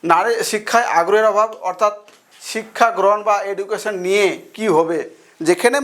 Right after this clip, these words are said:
মানুষের দুবেলা অন্ন জুটাতে হিমশিম খেয়ে যেত মানুষ, সেক্ষেত্রে শিক্ষার কথা যখন বলা হচ্ছে তখন কিন্তু সেটা কেবলমাত্র বিলাসিতা, এই যে কথাটা আমরা বারবার শুনেছি। তো এখানে আগ্রহের অভাব ছিল, শিক্ষার পরিবেশ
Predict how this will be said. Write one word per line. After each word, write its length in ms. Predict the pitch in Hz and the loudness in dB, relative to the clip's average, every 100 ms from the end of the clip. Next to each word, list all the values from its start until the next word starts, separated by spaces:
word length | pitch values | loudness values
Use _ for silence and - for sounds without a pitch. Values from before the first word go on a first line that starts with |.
| 208 | 0
মানুষের 400 | 170 175 208 254 247 _ - 151 | -2 -2 0 0 -4 _ -20 -12
দুবেলা 380 | 165 190 208 233 247 - - 165 | -4 0 2 2 0 -8 -2 -2
অন্ন 160 | 175 214 180 | 0 -4 -8
জুটাতে 320 | 185 226 226 220 175 | -4 -2 0 0 -2
হিমশিম 300 | 180 240 240 | -6 -8 -2
খেয়ে 160 | 214 208 | 2 2
যেত 120 | 202 170 | 2 0
মানুষ, 160 | 170 190 180 | 0 -2 -8
সেক্ষেত্রে 500 | 175 220 214 202 180 180 - - - | -2 -4 -2 -2 -2 -2 -16 -16 -6
শিক্ষার 380 | 180 - 254 247 | -6 0 0 2
কথা 180 | 233 226 208 | 0 0 0
যখন 180 | 190 190 156 | 0 0 2
বলা 140 | 156 165 | 2 0
হচ্ছে 260 | 170 - 214 - _ - | -8 -10 -12 -14 _ -4
তখন 180 | 170 185 190 | 0 0 -4
কিন্তু 220 | 156 190 208 | -6 -4 -4
সেটা 200 | 170 175 196 | 0 0 2
কেবলমাত্র 420 | 160 165 160 156 202 | 0 0 -2 -4 -4
বিলাসিতা, 400 | 156 156 147 127 113 185 | -2 -2 -2 -6 -6 0
এই 60 | 180 | 0
যে 60 | 190 | 2
কথাটা 220 | 160 151 147 | 2 2 0
আমরা 140 | 147 135 | 0 0
বারবার 300 | 135 131 131 | 0 -2 -6
শুনেছি। 300 | 185 208 - - - - - _ 214 | -2 -4 -4 -12 -18 -20 -20 _ 2
তো 60 | 240 220 | 2 0
এখানে 240 | 190 220 277 277 - _ - 160 | -4 -2 -2 -4 -16 _ 0 2
আগ্রহের 300 | 170 190 208 160 | 4 2 2 2
অভাব 160 | 170 165 | 0 -2
ছিল, 120 | 139 127 - _ - | -12 -12 -14 _ -14
শিক্ষার 320 | - 202 247 233 | -14 -2 0 2
পরিবেশ 240 | 220 214 | 0 0